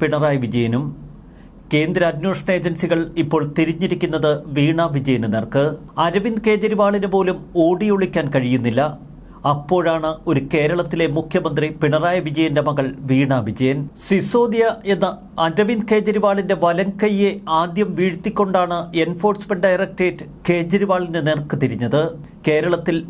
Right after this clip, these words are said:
മുഖ്യമന്ത്രിയുടെ മകൾക്ക് നേരെ തന്നെ അന്വേഷണം ശക്തമാക്കി. എക്സാലോജിക്കുമായി ബന്ധപ്പെട്ട സാമ്പത്തിക ഇടപാടുകളാണ് മുഖ്യമായി എൻഫോഴ്സ്മെന്റ് ഡയറക്ടറേറ്റ് തങ്ങളുടെ അന്വേഷണ പരിധിയിൽ ഉൾപ്പെടുത്തിയിരിക്കുന്നത്. ഏകദേശം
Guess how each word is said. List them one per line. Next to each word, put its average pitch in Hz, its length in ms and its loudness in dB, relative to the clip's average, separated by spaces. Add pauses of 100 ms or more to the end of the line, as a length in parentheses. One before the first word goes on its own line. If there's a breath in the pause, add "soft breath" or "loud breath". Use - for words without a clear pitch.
മുഖ്യമന്ത്രിയുടെ 190 800 2
മകൾക്ക് 185 460 0
നേരെ 180 300 2
തന്നെ 156 200 -2 (260)
അന്വേഷണം 151 480 0 (140)
ശക്തമാക്കി. 143 640 0 (500)
എക്സാലോജിക്കുമായി 226 1000 0
ബന്ധപ്പെട്ട - 440 0 (300)
സാമ്പത്തിക 208 640 0
ഇടപാടുകളാണ് 190 680 0 (220)
മുഖ്യമായി 175 500 0 (260)
എൻഫോഴ്സ്മെന്റ് 202 600 0
ഡയറക്ടറേറ്റ് 175 640 -2
തങ്ങളുടെ 160 380 2
അന്വേഷണ 175 380 -2 (100)
പരിധിയിൽ 147 360 0 (220)
ഉൾപ്പെടുത്തിയിരിക്കുന്നത്. 131 960 0 (920 loud breath)
ഏകദേശം 160 480 0